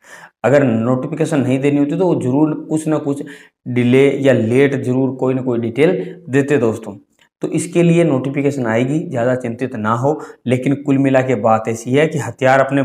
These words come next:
load कर लो, दिमाग में भर लो एसएससी जीडी को, क्योंकि काफ़ी बड़ी vacancy है, बहुत बच्चों को रोज़गार देती है।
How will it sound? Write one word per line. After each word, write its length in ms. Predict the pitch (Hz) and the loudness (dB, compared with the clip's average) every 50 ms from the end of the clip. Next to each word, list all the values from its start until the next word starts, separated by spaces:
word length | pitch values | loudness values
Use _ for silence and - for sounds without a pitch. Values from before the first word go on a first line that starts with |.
| - - | -2 -4
load 340 | 120 123 127 131 131 127 127 | -2 0 2 0 0 -2 -4
कर 100 | 120 104 | -4 -6
लो, 160 | 104 104 107 - _ _ _ _ _ _ _ _ _ _ _ _ _ _ _ _ _ _ _ _ _ _ _ - | -6 -8 -10 -14 _ _ _ _ _ _ _ _ _ _ _ _ _ _ _ _ _ _ _ _ _ _ _ -6
दिमाग 340 | 135 135 131 139 139 139 135 | -2 2 4 4 4 4 4
में 160 | 139 143 127 | 2 2 0
भर 180 | 120 127 139 143 | 2 2 2 2
लो 240 | 147 147 156 151 - - - - - - 143 | 4 4 2 2 0 -6 -12 -12 -8 -4 -2
एसएससी 320 | 131 - 143 131 - 131 | 0 2 2 2 0 0
जीडी 340 | 123 113 127 131 131 139 151 | -2 0 0 0 2 2 2
को, 160 | 147 151 160 | 2 2 2
क्योंकि 460 | 165 - - - - - 139 127 139 135 | 0 -2 -6 -12 -10 -6 -4 -2 -2 0
काफ़ी 280 | 139 143 135 135 135 131 | 2 2 0 2 0 -4
बड़ी 300 | 117 120 120 117 131 139 | -2 -2 -2 0 0 0
vacancy 420 | 131 135 127 131 135 135 135 - | 0 0 -2 -2 -4 -4 -4 -6
है, 100 | 147 151 | -6 -6
बहुत 220 | 143 127 131 127 127 | -4 -4 -4 -4 -2
बच्चों 280 | 123 123 123 135 127 | -4 -6 -4 -4 -4
को 120 | 123 131 123 | -2 -2 -2
रोज़गार 420 | 123 123 117 113 117 127 131 120 113 | 0 -2 -2 -2 0 0 0 0 0
देती 320 | 127 127 127 127 127 113 | -2 -4 -4 -4 -8 -10
है। 160 | 101 101 107 | -10 -12 -14